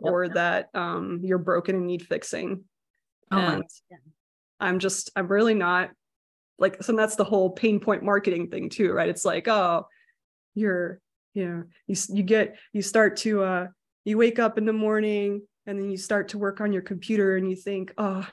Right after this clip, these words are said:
Speaker 2: I can't show up on social media. I'm too scared.' And then you get into your fear and it feels really crappy in your body." Like,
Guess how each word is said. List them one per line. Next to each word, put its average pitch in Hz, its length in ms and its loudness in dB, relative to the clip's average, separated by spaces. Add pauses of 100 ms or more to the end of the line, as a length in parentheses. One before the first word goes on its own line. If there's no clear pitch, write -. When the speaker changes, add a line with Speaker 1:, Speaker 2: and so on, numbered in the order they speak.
(300)
Speaker 2:
I 220 100 -4
can't 220 300 -4
show 202 180 -2
up 180 160 -4
on 185 80 -4
social 196 380 -6
media. 196 360 0
I'm 190 140 -2
too 247 180 0
scared.' 208 540 2
And 196 80 -2
then 196 80 0
you 202 60 0
get 208 160 0
into 196 240 -4
your 180 140 -6
fear 196 340 0
and 196 100 -2
it - 80 -10
feels 202 220 -4
really 190 180 -2
crappy 196 420 -2
in 185 80 0
your 185 100 -2
body." 185 480 0
Like, 202 260 -4